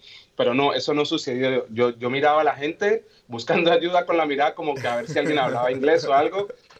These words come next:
y, y nadie, nadie se levantó, nadie dijo nada. Entonces luego le dije a-, le, pues, le comenté a mi esposa lo que nos sucedió,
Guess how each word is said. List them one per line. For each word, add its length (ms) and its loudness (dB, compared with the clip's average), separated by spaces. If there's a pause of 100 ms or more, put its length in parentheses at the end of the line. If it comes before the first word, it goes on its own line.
(160)
y, 420 0
y 40 -2
nadie, 400 0
nadie 320 -2
se 140 -2
levantó, 440 2
nadie 300 0
dijo 220 -2
nada. 320 0 (480)
Entonces 500 0
luego 220 2
le 180 6
dije 160 -2
a-, 100 -2
le, 280 -4
pues, 240 -6
le 100 -2
comenté 300 -2
a 40 0
mi 80 2
esposa 300 2
lo 100 4
que 100 -4
nos 120 -4
sucedió, 640 2